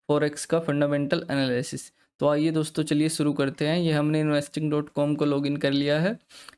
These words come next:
यहाँ पर हमें टूल्स में जाना है और इकोनॉमिक कैलेंडर पर क्लिक करना है।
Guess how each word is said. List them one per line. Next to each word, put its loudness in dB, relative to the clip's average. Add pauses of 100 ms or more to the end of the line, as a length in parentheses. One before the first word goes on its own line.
यहाँ 0
पर 2
हमें 0
टूल्स 0
में 0
जाना 2
है 2
और 2
इकोनॉमिक 0
कैलेंडर 0
पर -2
क्लिक -2
करना -2
है। -4